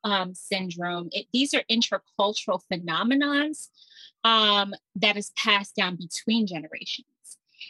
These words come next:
And it can look like self-loathing. It can look like the numbness that we, you know, may see in P T S D, the self-destructive behavior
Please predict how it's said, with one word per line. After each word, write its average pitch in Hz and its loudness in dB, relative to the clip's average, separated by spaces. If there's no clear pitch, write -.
And 220 6
it 220 0
can 208 0
look 226 2
like 208 0
self-loathing. 208 -2
It 226 4
can 214 2
look 220 4
like 208 2
the 190 0
numbness 185 -6
that 175 -2
we, 185 -6
you 220 2
know, 190 0
may 190 -2
see 190 -6
in 185 -4
P 175 -10
T 180 -6
S 180 -8
D, 170 -12
the 190 -10
self-destructive 196 -6
behavior 180 -6